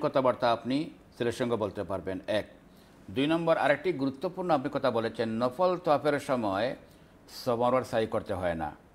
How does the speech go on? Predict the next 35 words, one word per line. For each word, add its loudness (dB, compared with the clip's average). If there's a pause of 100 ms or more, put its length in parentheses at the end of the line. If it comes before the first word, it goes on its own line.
(360)
এবং 4 (120)
নফল 4
তোয়াফের 2
সময় 2 (140)
নরমাল 6
ড্রেস 4
পরিধান 2
করে 4 (140)
পুরুষরাও 4
তোয়াফ 0
করতে -4
পারবেন। -2 (140)
সেখানে 2 (800)
এই 4
যে 6 (180)
ইস্তেবা 4
যেটা 6
ডাইনের 6
শোল্ডার 4
খোলা 4 (600)
বা 10 (220)
প্রথম 2 (100)
তিন -8
চক্কর 2
রমল 4
করা, 4
সেটা 4
লাগে 4
না। -6 (680)
ন-, 6 (140)
ন-, 2 (260)
নফল 4
তোয়াফ 6
হলো 6 (500)
আপনি 0